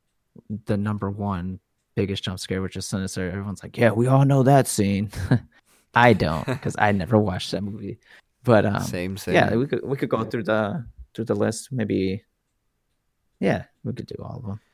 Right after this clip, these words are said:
Speaker 2: All right. Well, so number one is Sinister as of right now, and that one had what, a, a resting heart rate of sixty-five.
Speaker 1: Well, that's
Speaker 2: Uh,
Speaker 1: just, like, the normal people's heart
Speaker 2: Okay.
Speaker 1: rate.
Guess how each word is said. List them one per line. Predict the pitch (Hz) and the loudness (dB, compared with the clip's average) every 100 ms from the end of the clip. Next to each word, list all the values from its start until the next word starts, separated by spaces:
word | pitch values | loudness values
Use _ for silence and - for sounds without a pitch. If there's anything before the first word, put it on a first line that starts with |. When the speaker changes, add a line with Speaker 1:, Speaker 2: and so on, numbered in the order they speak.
| - - - | -10 -10 -10
Speaker 2:
All | |
right. | 156 110 95 | -12 -12 -8
Well, | 127 127 120 | -4 -4 -6
so | 123 139 | -4 -2
number | 127 139 170 175 | 0 0 2 0
one | 127 90 67 82 104 - | 0 -2 -4 -10 -16 -10
is | 104 - | -6 -4
Sinister | 123 123 82 - - 57 - - | 0 0 0 -8 -10 -12 -14 -10
as | 90 82 | -8 -8
of | 78 | -6
right | 80 78 | -6 -4
now, | 82 78 64 98 _ _ | -6 -8 -10 -16 _ _
and | 107 98 90 85 78 - | -10 -8 -8 -10 -16 -14
that | - 101 95 | -8 -6 -4
one | 98 | -6
had | 92 92 90 82 | -8 -8 -10 -10
what, | 85 78 71 | -10 -10 -10
a, | 85 80 78 - - - - - | -10 -10 -10 -14 -20 -20 -16 -8
a | |
resting | 90 101 117 - 131 107 | -2 0 0 0 -2 -2
heart | 110 110 98 | 0 0 0
rate | 104 104 107 | -2 0 0
of | 107 | -4
sixty-five. | 85 - 139 131 - 180 - 131 101 87 87 104 - _ _ _ _ _ _ - | -8 -6 -4 -6 -6 -6 -2 0 0 -2 -6 -10 -16 _ _ _ _ _ _ 0
Speaker 1:
Well, | 151 147 | 4 6
that's | 123 - | 6 6
Speaker 2:
Uh, | |
Speaker 1:
just, | 107 - | 4 4
like, | 92 - - - | 2 0 -2 4
the | 107 | 6
normal | 101 101 98 101 | 8 8 6 4
people's | - 101 - 92 92 90 - - - _ _ _ _ _ _ _ _ _ - | 4 2 2 0 0 -4 -6 -10 -14 _ _ _ _ _ _ _ _ _ -4
heart | 107 107 87 | 4 6 6
Speaker 2:
Okay. | 98 92 | 6 4
Speaker 1:
rate. | 92 | 2